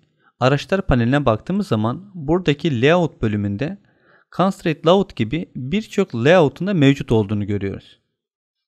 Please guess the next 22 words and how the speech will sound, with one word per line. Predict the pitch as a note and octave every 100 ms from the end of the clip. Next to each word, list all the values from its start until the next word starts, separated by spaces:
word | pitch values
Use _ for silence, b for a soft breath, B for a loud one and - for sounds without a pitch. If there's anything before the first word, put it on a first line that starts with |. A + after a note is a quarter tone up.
| _
Biz | C3 F3 A3+ -
bu |
uygulamamızda | A3+ E3+ A#2+ A2+ A2 G#2+ G#2 D#3+ E4+ b b b _
Constraint | G3+ G#3+ - G#3+ A3
Layout | D#3 D3+
kullanacağız. | A#2 A2 G#2 G#2 G2+ G2 - _ _ b b b b -
Bir | E3+
sonraki | G3 A3+ G3+ D#3 A#2
uygulamalarımızda | A#2 A2+ A#2+ A2+ A2+ A#2 B2+ D#3+ G3+
ise | D#3 - A#2+ E3 b b b -
buradaki | E3 G3 E3 - A2+
layout'ları | C#3+ E3 D3+ B2 B2+ B2
kullanarak | E3+ E3 A2+ D#3+ - _ _ -
bunları | D#3+ B2 F3
da |
öğrenmiş | D3+ B2 A#2 -
olacağız. | G2+ F#2+ G2 - _ _ _ _ _ _ _ _ _ _ _ _ _ b b _ -
Şimdi | A#3 C3+
tasarım | F#3 - E3 C3
sayfamıza | C#3 C3 C3+ C#3+ F#3
geri | D3 B2+ A2+
dönelim. | G#2 G2